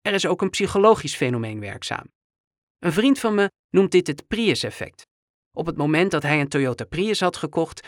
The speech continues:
zag hij opeens overal om zich heen dat type auto rondrijden.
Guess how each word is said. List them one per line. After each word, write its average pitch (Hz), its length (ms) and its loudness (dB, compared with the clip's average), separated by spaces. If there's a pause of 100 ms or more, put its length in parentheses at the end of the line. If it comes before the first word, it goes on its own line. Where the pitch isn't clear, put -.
zag - 200 0
hij 185 120 2
opeens 175 380 0
overal 208 420 2
om 160 140 -2
zich 139 200 -6
heen 131 280 -4
dat 196 240 2
type 139 220 -6
auto 214 360 2
rondrijden. 120 600 -6